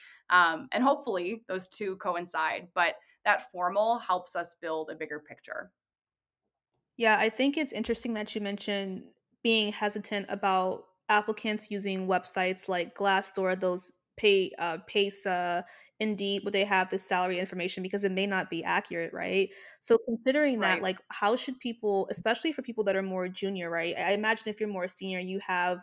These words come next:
Speaker 2: employment history, so you can base your salary based on what you've received in the past, right?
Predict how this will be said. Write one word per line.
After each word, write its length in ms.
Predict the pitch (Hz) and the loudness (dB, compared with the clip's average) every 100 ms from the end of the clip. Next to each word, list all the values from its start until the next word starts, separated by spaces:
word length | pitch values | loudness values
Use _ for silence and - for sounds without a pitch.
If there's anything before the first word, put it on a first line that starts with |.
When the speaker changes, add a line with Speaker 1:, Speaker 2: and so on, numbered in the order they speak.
| - | -6
Speaker 2:
employment 480 | 190 190 190 196 208 | -10 -2 -2 -2 -4
history, 480 | 208 - 220 254 254 - - | -4 -2 -2 -2 -6 -14 -10
so 120 | 254 | -6
you 60 | |
can 140 | 240 220 | -2 2
base 260 | 208 208 | 2 2
your 80 | 202 | 0
salary 400 | 196 196 185 190 | 0 2 2 2
based 220 | 190 185 | 0 -4
on 40 | 196 | -4
what 140 | 196 | -6
you've 100 | 202 | -4
received 360 | 190 - 190 196 | -4 0 -2 -2
in 60 | |
the 60 | 165 | -6
past, 500 | - 170 180 240 - | -2 0 0 -2 -4
right? 300 | 175 185 202 | -2 -2 -2